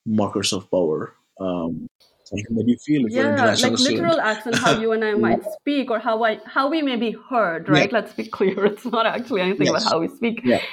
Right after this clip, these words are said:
Speaker 2: And the other
Speaker 1: Yeah.
Speaker 2: thing interesting about accents is it's not just how we might be speaking. We may be speaking to our minds good English, but the moment someone looks at us, a brown person,
Speaker 1: Yes.
Speaker 2: and they hear something
Speaker 1: Yeah.
Speaker 2: else entirely.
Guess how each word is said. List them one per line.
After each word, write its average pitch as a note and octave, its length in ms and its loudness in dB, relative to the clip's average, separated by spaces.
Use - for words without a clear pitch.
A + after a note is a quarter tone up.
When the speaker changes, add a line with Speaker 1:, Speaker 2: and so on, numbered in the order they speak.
Speaker 2:
And C4 220 -2
the D#4+ 80 -4
other C#4 220 2
Speaker 1:
Yeah. B3+ 120 4
Speaker 2:
thing C4+ 200 2
interesting B3+ 420 -4
about A3+ 240 -2
accents A3 400 0
is A#3 120 -4
it's A3+ 220 -2
not A#3+ 220 0
just C#4+ 200 -4
how A#3 160 6
we A#3+ 120 -2
might G#3 220 0
be A3 80 -6
speaking. A3+ 500 -2
We B3 100 -2
may B3 160 2
be D4 120 0
speaking C4 800 -2
to A#3+ 120 -6
our G3+ 160 0
minds G3+ 380 -4
good F#3+ 300 2
English, G#3 560 2
but G#3 340 2
the G#3+ 100 -2
moment B3 300 0
someone B3+ 240 0
looks A#3 200 -2
at A#3 120 -2
us, G3 180 0
a G#3+ 60 -4
brown G3+ 400 2
person, A#3+ 300 2
Speaker 1:
Yes. G3 40 -2
Speaker 2:
and G3 100 -2
they G3+ 140 0
hear A3 160 2
something E3 300 0
Speaker 1:
Yeah. D#3 80 4
Speaker 2:
else F#3+ 160 0
entirely. F3 640 2